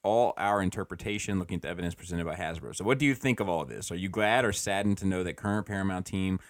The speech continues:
will not be making any more live action Transformers films? Are you hoping for a reboot? Do you think it has been caused, et cetera, et cetera,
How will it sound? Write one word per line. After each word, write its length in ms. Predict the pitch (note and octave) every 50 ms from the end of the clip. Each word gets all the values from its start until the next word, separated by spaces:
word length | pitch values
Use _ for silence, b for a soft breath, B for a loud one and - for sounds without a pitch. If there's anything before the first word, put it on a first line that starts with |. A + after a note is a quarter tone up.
| b b b b
will 220 | b F2 F2+ F2+ F2+
not 360 | F2 F2 F2+ G2+ A2+ G#2 -
be 140 | G#2+ G#2+ G2+
making 400 | G2 F#2+ F#2 F#2+ - G2+ F2+ E2+
any 160 | F2+ F#2 F#2
more 220 | F#2+ F#2+ F#2 F2
live 260 | E2 D#2+ D#2+ E2 D#2+
action 300 | D#2 D#2+ E2+ E2+ - E2+
Transformers 460 | D#2+ - F2 D#2+ E2 - - E2 E2 -
films? 260 | - E2+ E2 D#2+ D#2+ - -
Are 60 | -
you 80 | F2+ F2
hoping 240 | F2+ E2 F2+ F2 E2+
for 260 | - - F2+ F2 E2+
a 320 | B1+ B1+ E2 E2 D#2+ E2 E2 b b b b b b b -
reboot? 760 | F2+ G#2 B2 D3+ D#3+ C#3+ D#3+ E3+ F3+ F#3 E3 - - - G2
Do 80 | F#2+ G2+
you 140 | G2+ G2+
think 220 | F#2+ - G#2 F#2+ F#2+
it 80 | F2+
has 120 | F2+ F2 D#2+
been 140 | - E2+ F2
caused, 320 | - F#2 F2+ E2+ E2 E2+
et 160 | E2+ D2+ D#2
cetera, 140 | - - -
et 40 | -
cetera, 180 | - - G1+